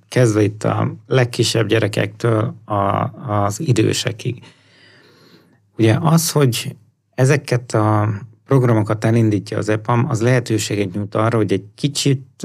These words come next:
a gyerekek gondolkozásmódját a programozás felé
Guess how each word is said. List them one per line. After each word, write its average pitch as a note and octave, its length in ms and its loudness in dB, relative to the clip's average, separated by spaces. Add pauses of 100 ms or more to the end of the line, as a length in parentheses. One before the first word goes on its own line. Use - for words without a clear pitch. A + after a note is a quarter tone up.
(120)
a F#2 500 -2 (160)
gyerekek A2 720 0
gondolkozásmódját G2+ 1600 0 (480)
a - 80 -14
programozás G2 840 0
felé F#2 480 -4